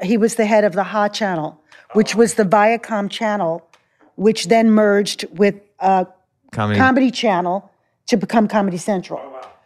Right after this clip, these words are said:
Speaker 3: Yeah,
Speaker 1: So
Speaker 3: he was, he was the head of V H one also, and then he was the head of
Speaker 1: Yes.
Speaker 3: Viacom Cable, and then he was the head of Prodigy. Remember that? Uh, it was like an A O L-like service.
Speaker 1: Right. And I remember, so, so at that time, when, when, and Ed was he-, head of V H one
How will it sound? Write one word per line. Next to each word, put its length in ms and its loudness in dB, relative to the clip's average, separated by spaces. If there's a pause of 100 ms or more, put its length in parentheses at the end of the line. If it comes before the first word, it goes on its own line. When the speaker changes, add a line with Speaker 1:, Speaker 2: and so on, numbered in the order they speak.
(120)
Speaker 3:
Yeah, 120 4
Speaker 1:
So 80 6
Speaker 3:
he 60 6
was, 120 4
he 140 4
was 80 4
the 80 2
head 60 2
of 80 0
V 140 0
H 200 -2
one 200 2
also, 380 0
and 80 0
then 80 0
he 60 0
was 120 0
the 60 0
head 100 -2
of 80 2
Speaker 1:
Yes. 260 2
Speaker 3:
Viacom 180 -2
Cable, 300 -2
and 220 -2
then 340 0
he 160 -2
was 100 2
the 60 2
head 120 2
of 80 -2
Prodigy. 520 -2 (540)
Remember 240 0
that? 360 -2
Uh, 460 0
it 20 -12
was 80 -6
like 140 -2
an 60 -2
A 180 0
O 100 4
L-like 460 0
service. 480 2
Speaker 1:
Right. 100 -20 (240)
And 260 4
I 240 2
remember, 640 -2
so, 400 -2 (200)
so 400 2
at 200 -4
that 220 2
time, 440 0 (480)
when, 380 2
when, 460 0 (240)
and 240 2
Ed 160 2
was 200 -2
he-, 80 -6
head 420 0
of 80 -2
V 120 2
H 200 0
one 260 0